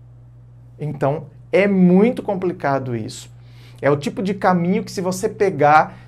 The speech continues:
talvez vai deixar você doidinho. Então, cuidado.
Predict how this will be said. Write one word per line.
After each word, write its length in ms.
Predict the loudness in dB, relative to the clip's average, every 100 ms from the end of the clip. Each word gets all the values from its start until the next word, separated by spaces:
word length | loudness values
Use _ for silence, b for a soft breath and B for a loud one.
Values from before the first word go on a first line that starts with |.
| -2
talvez 300 | 0 2 0
vai 120 | 0
deixar 260 | -2 -4 -4
você 280 | -4 -4
doidinho. 720 | -4 2 2 2 -4 -6 -8 -12 -20 -20 -20 -20 -20 -20 -20 -20 -20 -20 -14
Então, 180 | -6 -4
cuidado. 600 | -2 -2 0 -4 -4 -14